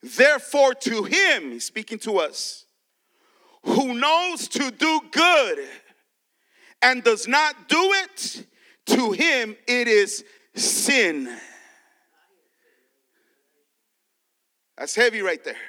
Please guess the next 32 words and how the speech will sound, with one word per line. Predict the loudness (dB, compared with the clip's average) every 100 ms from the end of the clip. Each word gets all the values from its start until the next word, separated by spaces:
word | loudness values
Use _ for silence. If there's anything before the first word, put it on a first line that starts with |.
| -20 _ _ _ _ _ _ _ _ -20 0
That | 2 2
means | 0 -2 0
that | 0 2
if | 0 -2 -6 -20 _ _ _ -4
you | -2 0
know | 0
how | 0 0 -2
to | -2
do | -4 -4 -6
good, | 0 2 2 2
but | 2 2
you're | 2 0
not | -2 -2
doing | -2 0 0 -2
it, | -4 -4 -12 _ _ _ _ -2
it | 0
is | 0 -2
sin | -2 0 2 2 -2 -6 -12 _ _ _
to | -2 0
you. | 2 2 2 -4 -12 -20 _ _ _ _ _ _ _ _ _ -20 -2
Now, | 2 2
let's | 2 2
go | 2
further. | 4 4 2 -2 -10 -16 _ _ _ _ _ _ _ _ _ _ _
God | 0 2 2 0 -2 -4
is | -4
speaking | -4 -4 0 0 0 -4
to | -2 -2
you. | 0 -2
He's | -2 -4 0
telling | 4 4 4 -2
you | -2 -2 -4 -12